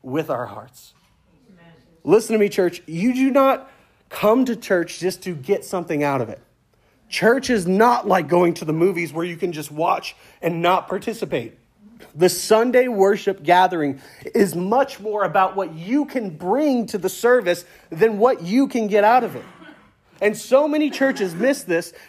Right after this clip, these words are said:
and the average worship service, sadly, has been reduced to a mere performance,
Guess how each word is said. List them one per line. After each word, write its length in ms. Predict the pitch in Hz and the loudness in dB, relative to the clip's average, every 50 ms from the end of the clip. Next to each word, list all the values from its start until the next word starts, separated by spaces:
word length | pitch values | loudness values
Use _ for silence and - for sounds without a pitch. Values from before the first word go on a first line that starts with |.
| _ - | _ -6
and 120 | 202 208 | -4 -4
the 120 | 214 208 - | -4 -4 -2
average 440 | 208 220 262 269 247 269 240 170 | 0 0 0 0 0 -2 -8 -8
worship 500 | 190 185 190 233 247 269 262 - 269 - | -10 -6 0 0 0 0 -2 -6 -12 -12
service, 360 | - - 247 247 202 202 190 - | -6 -4 -4 -2 -2 -4 -6 -6
sadly, 440 | - - 214 226 262 254 214 214 | -4 -2 0 0 0 0 -2 -4
has 160 | 196 202 175 135 | -6 -6 -8 -8
been 200 | - 233 208 202 | -8 -10 -10 -8
reduced 600 | 202 208 165 135 135 202 247 269 254 - - - | -10 -12 -12 -12 -12 -10 -8 -8 -8 -10 -14 -14
to 140 | - 233 208 | -8 -8 -8
a 60 | 196 | -8
mere 360 | 196 202 220 254 247 233 - | -8 -8 -6 -4 -4 -4 -4
performance, 880 | - - 190 160 - - _ 202 220 240 247 202 143 - - - - _ | -4 -6 -8 -8 -8 -10 _ -4 -2 -2 -2 -4 -6 -10 -12 -20 -20 _